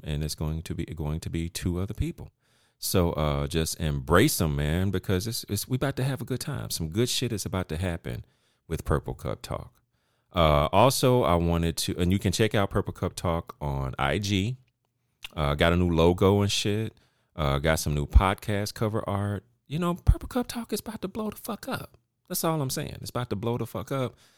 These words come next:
And you'll be able to say, "Man, I remember when he first started." And now look at him. Yeah, that's what's about to go down. So go follow, uh, follow it on, on I G at Purple Cup Talk, and it's going to be a Facebook page as well.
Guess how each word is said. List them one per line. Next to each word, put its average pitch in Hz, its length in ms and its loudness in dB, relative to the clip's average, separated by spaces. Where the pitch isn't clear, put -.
And 101 180 4
you'll 160 160 6
be 131 100 4
able 117 100 2
to - 40 0
say, 95 140 2
"Man, 120 320 -2
I 180 120 -6
remember 123 420 0
when 127 140 -2
he 165 100 0
first 127 320 -4
started." - 460 -6
And 117 140 2
now 156 160 2
look 80 260 0
at 67 180 -4
him. - 160 -16
Yeah, 64 400 -4
that's 101 240 0
what's 95 140 -4
about 73 200 -4
to - 60 -14
go 64 160 -6
down. - 320 -12
So 92 240 4
go 104 180 6
follow, 110 540 2
uh, 73 460 -2
follow 98 340 2
it 90 80 -2
on, 71 320 -2
on 71 300 -6
I 78 160 2
G 73 300 -2
at 65 80 -6
Purple - 260 -4
Cup 73 220 -4
Talk, 71 360 -4
and 71 140 -6
it's 67 80 -8
going 69 260 -4
to 71 120 -10
be 67 80 -4
a 67 80 -6
Facebook 87 500 -4
page 71 320 -6
as 67 140 -8
well. 87 480 0